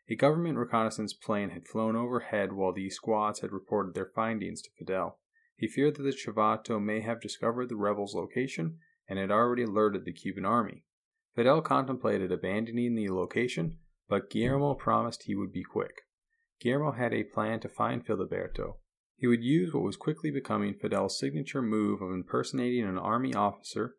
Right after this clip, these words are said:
to walk right up to an unsuspecting enemy and convince them to walk back to the rebel camp before they had any idea they were in danger. Guillermo set out, found Filiberto, and returned in record time. Che wrote in his journal that,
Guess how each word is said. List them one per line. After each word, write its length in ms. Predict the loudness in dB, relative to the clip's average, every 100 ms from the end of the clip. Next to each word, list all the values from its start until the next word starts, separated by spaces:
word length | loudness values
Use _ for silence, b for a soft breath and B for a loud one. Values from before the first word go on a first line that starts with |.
| _ _ -4
to 100 | -2
walk 380 | 2 2 2
right 180 | 2 4
up 200 | 2 -4
to 120 | -6
an 80 | -2
unsuspecting 720 | -2 -2 -6 -6 -6 -6 -6
enemy 440 | -4 -2 -2 -4 -6 -12
and 140 | -10 -6
convince 360 | -4 -4 -4
them 180 | -4 -2
to 80 | 0
walk 360 | 2 2 0 -2
back 260 | -4 -4
to 80 | -6
the 80 | -2
rebel 280 | 2 2 0
camp 400 | -2 -4 -4 -8
before 300 | -20 -6 -4
they 120 | -4
had 200 | -6 -6
any 260 | -4 -2 -2
idea 420 | -4 -2 -2 0
they 140 | 0 -2
were 200 | -2 -2
in 100 | -2
danger. 480 | -2 -2 -4 -10 -14 _ _ _ _ _ _ _
Guillermo 300 | 2 2 0
set 280 | 2 4 6
out, 280 | 4 2 -6 _ _
found 280 | 0 0 2
Filiberto, 640 | 0 2 0 0 -2 -4 -6 _ _ -8
and 100 | -8
returned 420 | -4 -2 0 -2
in 100 | -4
record 320 | -4 -4 -4
time. 340 | -2 -4 -6 -12 _ _ _ _ _
Che 180 | 0 4
wrote 240 | 4 4
in 80 | 2
his 140 | -2
journal 400 | 0 2 4 2
that, 360 | 2 2 0